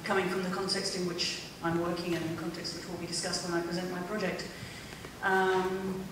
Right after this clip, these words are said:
and somebody has mentioned music as a weapon, uh, but then said, "No, we don't want to call it that, it's too strong." I think we should call it that, actually.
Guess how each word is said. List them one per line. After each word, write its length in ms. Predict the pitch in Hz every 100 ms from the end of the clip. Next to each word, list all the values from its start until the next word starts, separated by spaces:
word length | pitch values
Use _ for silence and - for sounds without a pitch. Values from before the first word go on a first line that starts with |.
| - - - - 226
and 320 | 220 214 214
somebody 440 | - 226 254 240
has 220 | 214 208
mentioned 500 | 208 226 - 202 180 -
music 260 | 202 -
as 160 | 190 180
a 40 | 226
weapon, 400 | 254 - - - - - - - - - - - - - - -
uh, 420 | 190 180 180 180 180
but 160 | 208
then 180 | 202 202
said, 380 | 202 196 185 190 - - - - -
"No, 180 | 196 180
we 60 | 185
don't 100 | 180
want 120 | 175
to 60 |
call 120 | 170 165
it 80 |
that, 260 | 165 160 160 185
it's 220 | - -
too 60 |
strong." 460 | 185 - 175 151 - - - - - - - - - - - - - - - - - - - - - -
I 140 | 262 269
think 200 | 262 262
we 60 | -
should 260 | 233 233
call 180 | 226 -
it 160 | 151 -
that, 200 | - - - -
actually. 400 | - - -